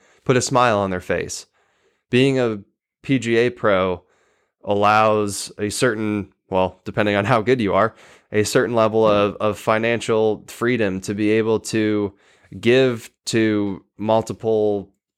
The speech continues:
charities, to have platforms to speak and inspire others and just help facilitate and cultivate the ability that people can do,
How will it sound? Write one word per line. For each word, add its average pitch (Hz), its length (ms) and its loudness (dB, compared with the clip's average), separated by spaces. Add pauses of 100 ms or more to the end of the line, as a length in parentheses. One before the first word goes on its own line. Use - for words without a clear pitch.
(140)
charities, 107 640 0
to 110 80 -4
have 113 280 -2
platforms 113 720 0
to - 80 -10
speak 113 480 -4
and 104 120 0
inspire 104 600 2
others 104 500 2
and 92 340 -6
just 107 240 -10
help 120 220 0
facilitate 110 920 -2 (1040)
and 107 180 -6
cultivate 104 720 0
the 104 140 -2
ability 101 480 2
that 95 220 0
people 104 340 0
can 101 260 -4
do, 101 480 0